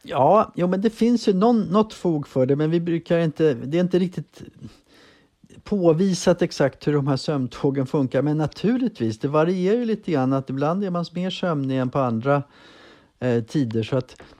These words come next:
är, är man, vaknar man och är väldigt pigg, ja, då tar det ett tag innan man blir sömnig igen, helt enkelt.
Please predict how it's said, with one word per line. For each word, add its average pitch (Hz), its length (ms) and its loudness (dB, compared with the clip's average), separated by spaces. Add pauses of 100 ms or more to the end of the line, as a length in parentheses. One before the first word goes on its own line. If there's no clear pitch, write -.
(140)
är, 156 420 0
är 160 100 2
man, 160 420 0
vaknar 151 360 2
man 208 300 0
och 175 160 0
är 175 60 2
väldigt 156 300 2
pigg, 180 480 -2
ja, 143 360 4
då 151 140 -4
tar 185 240 4
det 311 60 2
ett - 100 -4
tag 123 260 2
innan 117 220 -2
man 113 280 -4 (540)
blir 135 120 -4
sömnig 131 440 0
igen, 113 300 0
helt 101 220 -4
enkelt. 95 480 -10